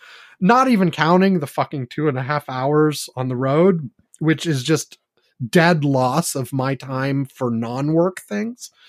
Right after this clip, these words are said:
which of course my employer doesn't give a shit that I'm losing two and a half hours of time with my family. You know, fuck that, I guess. But, um,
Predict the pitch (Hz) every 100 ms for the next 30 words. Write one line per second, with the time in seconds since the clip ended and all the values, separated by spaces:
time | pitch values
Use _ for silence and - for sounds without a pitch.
0 | - - _ 165 - 151 190 - 190 160
1 | - 165 139 135 123 107 139 131 - 123
2 | - 120 110 123 131 120 113 - 123 117
3 | 120 123 120 117 113 104 117 104 - _
4 | - 143 123 113 107 104 - 123 127 95
5 | _ _ _ - 98 85 95 104 _ -
6 | 117 - 110 113 90 90 87 98 - 104
7 | 110 - _ - - - _ 156 156 135
8 | 123